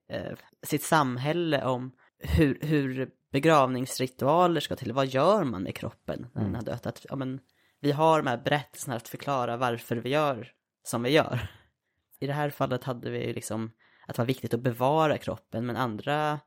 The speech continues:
Speaker 1: andra samhällen då har det ju kanske varit viktigt att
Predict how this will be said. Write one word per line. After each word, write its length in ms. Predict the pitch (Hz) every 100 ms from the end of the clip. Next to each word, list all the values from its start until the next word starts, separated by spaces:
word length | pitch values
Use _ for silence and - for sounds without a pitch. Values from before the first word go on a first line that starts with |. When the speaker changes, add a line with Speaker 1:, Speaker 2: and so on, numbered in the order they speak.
| _ -
Speaker 1:
andra 380 | 151 131 123 139
samhällen 600 | - 156 127 123 123 127
då 80 | 117
har 80 | 123
det 60 |
ju 60 | 143
kanske 280 | 156 139 113
varit 200 | 123 117
viktigt 560 | 123 - - 139 -
att 340 | - - -